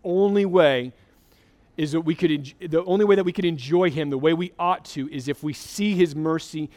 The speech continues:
and see his grace. And so the cross had to happen. Forgiveness had to happen this way. When we see God's love in the cross, we respond with joy.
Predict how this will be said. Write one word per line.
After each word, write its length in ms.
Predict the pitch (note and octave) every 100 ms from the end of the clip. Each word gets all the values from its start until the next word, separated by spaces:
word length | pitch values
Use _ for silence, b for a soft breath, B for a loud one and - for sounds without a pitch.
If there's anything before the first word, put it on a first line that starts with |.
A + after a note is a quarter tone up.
| B -
and 140 | C3+
see 220 | - F3+
his 220 | E3+ D3+
grace. 520 | A#2+ C#3+ A#2+ A2 - - _ _ _ _ b b b b b -
And 120 | C3
so 200 | - C#3+
the 100 | C3
cross 540 | - - D#3 D3 - -
had 420 | - D3+ C#3+ D3 -
to 120 | C#3+
happen. 420 | B2+ C#3 - G#2 b _
Forgiveness 680 | D3 C3 D#3 D#3+ D3+ C#3+ - b b
had 360 | - D#3 D#3 D3
to 80 | D3
happen 400 | B2 D3 C#3+ C3+
this 200 | B2 -
way. 340 | C3 A2 G#2 _ b b b b
When 140 | C3+ C#3+
we 140 | F3
see 380 | - G3+ F#3 E3+ B2+
God's 340 | D#3 D#3 B2+
love 340 | C3+ D#3 E3 D#3+
in 100 | D#3
the 60 |
cross, 540 | D3 - C3+ C3 - - b b -
we 260 | A#2+ D#3+ E3+
respond 760 | F3+ - - D#3+ C#3+ C#3 A#2+ - _ _ _ _ _
with 320 | C3 C#3+ -
joy. 520 | G#2 A2+ C#3 G#2+ G2+